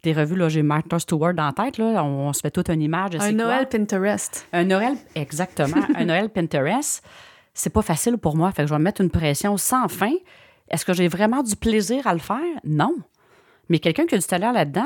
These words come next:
Speaker 1: puis qui apprécie chaque moment, il est dans la vitalité, là.
Speaker 2: Ben oui, c'est ça, exact.
Speaker 1: Fait que le résultat peut être le même, puis quelqu'un, la petite chandelle toute bien placée, puis la personne, elle trippe, elle est heureuse d'être heureuse, ou, exemple, que c'est l'homme aussi qui contribue au décor, puis il trippe,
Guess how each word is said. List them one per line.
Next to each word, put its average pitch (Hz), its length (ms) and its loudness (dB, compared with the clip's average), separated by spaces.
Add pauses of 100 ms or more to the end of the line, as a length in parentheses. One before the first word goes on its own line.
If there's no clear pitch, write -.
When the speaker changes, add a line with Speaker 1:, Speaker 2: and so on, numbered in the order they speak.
Speaker 1:
puis - 80 -14
qui - 80 0
apprécie 165 460 -2
chaque - 280 -4
moment, 180 320 2 (220)
il 160 60 0
est - 20 0
dans 147 120 0
la 147 60 -2
vitalité, 143 540 -2
là. 160 180 0
Speaker 2:
Ben 190 140 0
oui, 208 320 2
c'est 185 160 -4
ça, 196 260 -2
exact. 175 400 -4
Speaker 1:
Fait 180 80 0
que - 100 -4
le 175 80 4
résultat 208 440 0
peut - 120 -2
être 175 140 -2
le 160 100 2
même, 285 220 0
puis - 100 -8
quelqu'un, 175 300 -2
la 220 120 0
petite - 200 -10
chandelle 208 460 -2
toute 220 160 -2
bien 208 180 0
placée, 196 360 -2
puis - 100 -8
la 156 80 -2
personne, 170 340 0
elle 147 160 0
trippe, 302 280 -8
elle 185 100 0
est 160 140 -2
heureuse 220 300 2
d'être 185 180 0
heureuse, 202 380 0
ou, 208 100 2 (560)
exemple, 156 360 0
que 156 120 0
c'est 143 400 -2 (260)
l'homme 220 300 2
aussi 247 240 -2
qui - 140 -8
contribue 170 420 0
au 220 100 2
décor, 214 380 -2
puis - 140 -4
il 147 60 -4
trippe, 311 280 -4